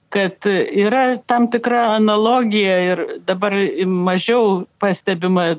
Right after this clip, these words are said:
dabartinėse Romos katalikų bažnyčiose, bet tais senais laikais, baroko epochoje, tai buvo paprotys, labai, labai populiaru buvo atvaizdus, ypač tuos šventųjų, labiau gerbiamų,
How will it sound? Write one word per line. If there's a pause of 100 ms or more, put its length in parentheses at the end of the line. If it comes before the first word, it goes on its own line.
(140)
dabartinėse
Romos
katalikų
bažnyčiose,
bet (760)
tais
senais
laikais,
baroko
epochoje,
tai
buvo
paprotys,
labai,
labai
populiaru
buvo (640)
atvaizdus,
ypač
tuos (360)
šventųjų, (400)
labiau
gerbiamų,